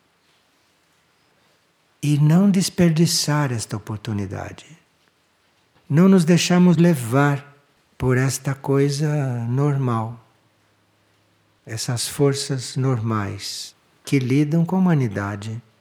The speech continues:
e lidam com a Terra de superfície. Isso tudo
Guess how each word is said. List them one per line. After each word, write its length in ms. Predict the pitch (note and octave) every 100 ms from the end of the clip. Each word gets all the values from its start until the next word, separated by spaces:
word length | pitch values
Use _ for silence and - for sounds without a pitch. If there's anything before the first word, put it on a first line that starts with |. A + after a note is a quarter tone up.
| _ _ _ -
e 60 | C3
lidam 280 | E3 F3
com 180 | E3+ F#3
a 80 | F3
Terra 640 | E3+ D#3+ D3+ A#2 G2+ G2 - -
de 100 | A#2+
superfície. 960 | - B2 A2+ G#2 - G2 - - F2+ _ _ _ _ _ _ _ _ _ _ _ _ _ _ _ _ _ _ _ _ _ _ _ _ _ _ _ -
Isso 280 | E3+ - F#3
tudo 600 | - A3+ G3+ B2 G2 F2